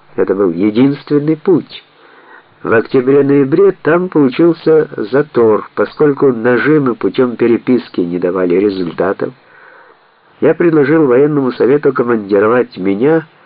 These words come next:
в Красноводск. Прилетев в Красноводск, я использовал свой транспортный опыт. Вместе с моряками и местными организациями Туркмении и Красноводска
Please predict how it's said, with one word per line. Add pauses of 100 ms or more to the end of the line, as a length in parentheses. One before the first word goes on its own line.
(160)
в
Красноводск. (640)
Прилетев
в
Красноводск, (840)
я
использовал (380)
свой
транспортный
опыт. (1300)
Вместе
с
моряками
и
местными
организациями
Туркмении
и
Красноводска